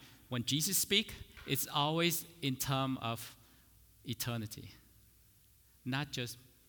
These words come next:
today or three years or five years.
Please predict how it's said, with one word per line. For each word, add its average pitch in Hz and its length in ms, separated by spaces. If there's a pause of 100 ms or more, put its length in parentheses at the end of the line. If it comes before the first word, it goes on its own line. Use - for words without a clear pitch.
today 113 600 (540)
or 104 100
three - 220
years 113 600
or 104 60
five 101 340
years. 95 220